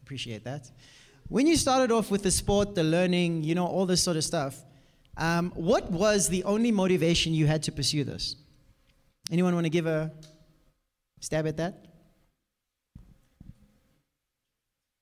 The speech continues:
Enjoyment? Yes, okay, cool. To be able to do it,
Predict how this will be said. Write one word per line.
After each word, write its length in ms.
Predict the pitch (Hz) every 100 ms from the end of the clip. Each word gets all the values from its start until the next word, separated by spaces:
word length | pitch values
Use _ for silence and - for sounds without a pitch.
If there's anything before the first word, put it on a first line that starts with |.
| _ _ -
Enjoyment? 680 | 127 123 123 127 180 - - - - _ _ -
Yes, 240 | 117 - -
okay, 260 | 135 120
cool. 220 | 123 143 165 - - _ _ - _ _ _ _ _ _ _ _ - - - -
To 100 | 151
be 120 | 165
able 260 | 170 165 160
to 100 | 147
do 180 | 127
it, 260 | 123 113 -